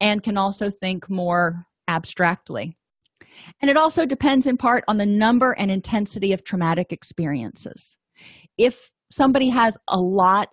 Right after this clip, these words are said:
of chronic trauma, that's additive. You know, it's not just, oh, you know,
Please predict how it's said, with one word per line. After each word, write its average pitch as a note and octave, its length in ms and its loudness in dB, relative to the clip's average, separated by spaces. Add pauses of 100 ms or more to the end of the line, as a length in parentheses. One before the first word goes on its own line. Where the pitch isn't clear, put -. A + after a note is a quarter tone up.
of F3+ 480 2 (140)
chronic F#3+ 520 0 (120)
trauma, E3+ 460 0 (500)
that's C4+ 420 0
additive. G3 680 -2 (380)
You G3+ 120 0
know, F#3 200 0
it's G#3 240 -2
not G#3+ 280 2
just, G3+ 360 2
oh, G#3 460 4
you G3+ 100 -6
know, - 60 -12